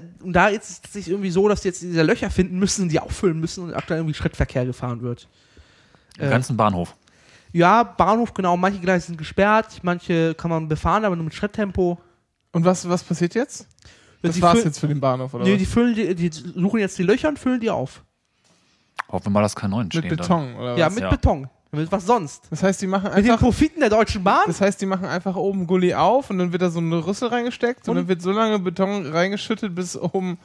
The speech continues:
Speaker 1: Ja.
Speaker 3: wieder
Speaker 2: Scheiße
Speaker 3: rauskommt.
Speaker 2: rauskommt.
Speaker 1: So in etwa, ja, ja.
Speaker 3: Ja,
Speaker 1: Na,
Speaker 3: geil.
Speaker 1: wie willst du das anders machen halt?
Speaker 3: Mhm.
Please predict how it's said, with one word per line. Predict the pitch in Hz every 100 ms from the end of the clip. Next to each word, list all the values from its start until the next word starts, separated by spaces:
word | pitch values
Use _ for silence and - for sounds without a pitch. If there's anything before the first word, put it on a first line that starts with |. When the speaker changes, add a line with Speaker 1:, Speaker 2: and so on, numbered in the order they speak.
| _ _ -
Speaker 1:
Ja. | 359
Speaker 3:
wieder | 185
Speaker 2:
Scheiße | 160 110 107
Speaker 3:
rauskommt. | 90 87 95 87
Speaker 2:
rauskommt. |
Speaker 1:
So | - 247
in | 233
etwa, | 214 - 254 -
ja, | 247
ja. | 233 226 - _ _ _ _ _ -
Speaker 3:
Ja, | 127
Speaker 1:
Na, | 180
Speaker 3:
geil. | 135 117 180
Speaker 1:
wie | 175
willst | 190 202
du |
das | 180
anders | 165 175
machen | 226 180
halt? | 143 135 - - - _ _ _ - - _ _ _ - - _ _ _ _ _
Speaker 3:
Mhm. | - 113 101 104